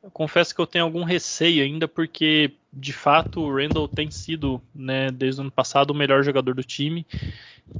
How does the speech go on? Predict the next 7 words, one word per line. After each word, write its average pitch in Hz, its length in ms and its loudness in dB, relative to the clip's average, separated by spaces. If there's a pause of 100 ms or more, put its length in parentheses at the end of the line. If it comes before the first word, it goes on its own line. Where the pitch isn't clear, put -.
E 151 120 2
eu 165 80 6
tenho 202 160 4
algumas 196 320 2
dúvidas, 175 560 0
especialmente 180 640 -4
pensando 151 720 0